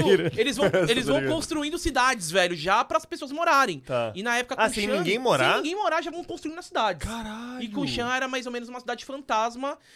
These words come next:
Speaker 2: que, mano, ela tava tudo construído, mas as pessoas tavam indo morar.
Speaker 3: Tá.
Speaker 2: Então, mano, ninguém falava inglês
Speaker 3: E
Speaker 2: e
Speaker 3: era
Speaker 2: tal.
Speaker 3: lá, o campeonato era lá ou não?
Speaker 2: Era em Kunshan. Era em
Speaker 3: Entendi.
Speaker 2: Kunshan, vinte quilômetros de Shanghai.
Speaker 3: Entendi.
Speaker 2: Que é a capital zona lá, da, é uma das cidades grandes que tem lá na China.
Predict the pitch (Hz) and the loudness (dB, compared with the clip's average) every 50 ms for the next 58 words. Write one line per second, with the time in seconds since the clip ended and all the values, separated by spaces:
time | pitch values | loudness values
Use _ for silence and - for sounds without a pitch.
0 | - _ _ - 226 233 254 285 269 226 190 180 185 190 196 202 208 202 196 - | -20 _ _ -8 -6 0 2 2 4 6 6 6 6 6 6 6 4 2 0 -4
1 | - - 214 214 220 226 254 269 302 330 311 - 277 254 254 262 254 - 277 - | -6 -8 -8 -8 -8 -8 -10 -10 -10 -10 -8 -8 -10 -8 -8 -8 -8 -10 -12 -12
2 | 285 262 277 247 262 262 269 320 370 359 294 170 139 147 135 127 117 104 98 - | -8 -8 -8 -8 -8 -8 -8 -6 -4 -2 -2 -2 -2 -2 0 0 0 -2 -4 -10
3 | - - - _ - 262 285 - 392 381 381 294 220 220 208 202 196 208 190 185 | -20 -20 -20 _ -12 -8 -2 -2 0 0 0 -2 -4 -6 -8 -8 -6 -4 -4 -4
4 | 185 247 285 262 285 277 277 330 370 160 165 160 156 - 247 - 170 175 175 170 | -4 -6 -8 -2 -2 0 0 -2 -4 -4 0 4 4 4 6 6 4 4 4 2
5 | 156 147 139 131 123 - 139 139 143 139 131 131 131 113 107 104 117 143 180 190 | 0 -2 -4 -8 -8 -8 -4 -2 0 0 -2 -2 -4 -4 -4 -2 -2 -2 -2 -2
6 | 175 147 190 202 214 208 240 247 240 - 196 160 143 127 123 - _ _ - 135 | -2 -2 -2 -4 -4 -6 -8 -10 -10 -8 -10 -10 -10 -12 -18 -20 _ _ -10 -8
7 | 131 127 120 123 117 110 180 156 151 190 208 - - 214 196 196 202 - 190 - | -8 -6 -6 -6 -4 -4 -4 -4 -6 -8 -10 -8 -6 -6 -6 -6 -8 -12 -12 -12
8 | - 214 190 180 156 127 123 123 _ - 120 120 120 117 113 110 104 95 156 156 | -10 -8 -6 -6 -6 -6 -8 -12 _ -10 -10 -8 -8 -8 -8 -6 -4 -2 0 0
9 | 156 - 160 - - - 156 156 139 151 151 147 147 147 139 147 151 147 156 151 | 0 -2 -4 -6 -2 -2 -2 -2 -2 -4 -4 -4 -2 -2 -2 -2 -4 -4 -2 -2
10 | 165 170 196 247 254 262 247 - - 226 175 151 160 160 143 127 127 - _ - | -2 -2 -2 -2 -2 -4 -4 -4 -6 -8 -8 -8 -10 -10 -10 -10 -14 -18 _ -12
11 | - 156 151 156 156 147 - - 151 135 131 120 | -10 -8 -6 -6 -6 -6 -6 -6 -6 -8 -8 -10